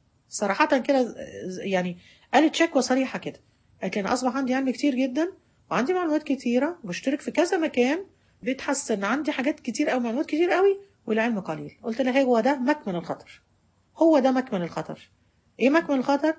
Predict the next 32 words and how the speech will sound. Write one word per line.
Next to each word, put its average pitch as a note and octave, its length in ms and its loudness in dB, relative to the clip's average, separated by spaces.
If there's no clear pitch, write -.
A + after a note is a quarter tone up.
إن G3 100 -2
أنا A3 120 0
يبقى F#3+ 140 0
عندي A#3 200 0
علم D#4 240 2
أكتر A#3+ 380 -4
من F3+ 100 -8
عمل، C#3+ 320 -10
خلاف C4+ 280 2
الصحابة E3+ 580 -4
والسلف A3+ 380 0
الصالح، D3+ 580 -6
كما G#3 220 2
جاء G#3+ 240 2
في، A#3+ 340 2
آه، F#3+ 520 0
أثر، C4+ 400 2
آه، G3 180 2
عبد F3+ 200 -2
الرحمن A#3 280 -2
السلمي A3 480 -2
إنه B3 400 2
قال: E4+ 400 0
"كنا C#4+ 240 2
نتعلم C4+ 320 0
عشر C#4+ 320 0
آيات D#4+ 360 0
لا E4 280 2
نتجاوزها F4 540 0
حتى F#4 300 0
نعمل F#3+ 280 -2
بها"، D3 240 -12